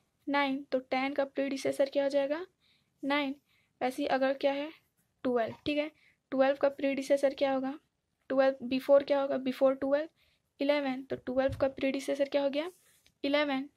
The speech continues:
ठीक है, अब नेक्स्ट क्या है? सक्सेसर। सक्सेसर मीन्स वन मोर, यानी कि प्लस वन। The number that comes just after a particular number is called its successor। For example, three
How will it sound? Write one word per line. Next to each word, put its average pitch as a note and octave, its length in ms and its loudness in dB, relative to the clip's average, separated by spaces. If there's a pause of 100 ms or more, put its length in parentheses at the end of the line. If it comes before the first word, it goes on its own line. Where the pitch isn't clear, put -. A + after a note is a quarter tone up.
(140)
ठीक E4 140 -2
है, E4 120 -4 (440)
अब B3+ 160 0
नेक्स्ट C4+ 340 -2
क्या C#4+ 120 0
है? D4+ 80 -2
सक्सेसर। B3+ 800 -4 (100)
सक्सेसर C4 600 0
मीन्स D4 360 -4 (440)
वन C#4+ 300 2 (120)
मोर, A#3+ 300 -4
यानी B3 180 -4
कि C4+ 160 -6
प्लस D4+ 420 0 (600)
वन। D4 260 4 (680)
The C4+ 220 6
number B3+ 320 0 (160)
that C4+ 360 2
comes C4+ 360 0
just C4+ 340 2
after C4 400 -2
a - 60 0
particular C4 580 -2
number B3+ 340 -4 (120)
is C#4 200 -6 (540)
called C4 400 2
its D4+ 240 -6
successor। B3 520 0 (140)
For C4 160 4
example, C4 500 -4 (140)
three C#4 160 -4